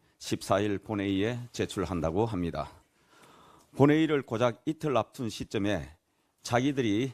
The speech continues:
상임위에서 날치기 강행 처리한 법률안을 다시 뜯어고쳐 통과시킨다는 발상 자체가 놀랍습니다. 전례를 찾아볼 수 없는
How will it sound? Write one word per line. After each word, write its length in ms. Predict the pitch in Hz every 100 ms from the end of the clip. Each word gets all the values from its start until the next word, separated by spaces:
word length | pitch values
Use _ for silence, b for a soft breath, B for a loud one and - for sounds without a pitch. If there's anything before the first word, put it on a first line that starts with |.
| -
상임위에서 800 | - - 160 143 131 120 113 104
날치기 680 | 98 127 - 123 107 73 - b b b
강행 360 | 110 110 123 123
처리한 440 | 131 117 117 117
법률안을 580 | 104 104 107 101 98 78
다시 400 | - 135 127 95 - _
뜯어고쳐 680 | 110 110 101 92 107 80 76 b b b b b
통과시킨다는 1200 | - 120 110 95 85 87 - - 113 113 98 98
발상 380 | 90 104 120 117
자체가 580 | 120 123 147 135 131 127 _ _ -
놀랍습니다. 760 | 92 101 98 - 87 73 - - _ _ b b b b b b
전례를 580 | 131 160 160 135 110 95
찾아볼 440 | - 131 117 120
수 100 | 123
없는 460 | 98 123 87 85